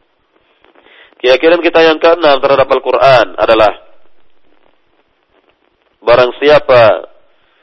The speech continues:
berpegang teguh terhadap Al-Quran dan mengamalkan isi Al-Quran, maka tidak akan tersesat selamanya, baik di dunia maupun di akhirat. Namun barang siapa meninggalkan Al-Quran dan berpaling dari Al-Quran,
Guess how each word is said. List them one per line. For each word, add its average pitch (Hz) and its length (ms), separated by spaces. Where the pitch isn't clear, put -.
berpegang 135 640
teguh 165 320
terhadap 147 320
Al-Quran 147 640
dan 139 80
mengamalkan 143 640
isi 170 240
Al-Quran, 143 560
maka 127 240
tidak 117 240
akan 113 400
tersesat 117 480
selamanya, 117 560
baik 113 320
di 113 80
dunia 131 320
maupun 113 240
di 101 80
akhirat. 104 480
Namun 151 340
barang 139 320
siapa 165 240
meninggalkan 135 560
Al-Quran 127 560
dan 127 160
berpaling 160 480
dari 135 160
Al-Quran, 120 880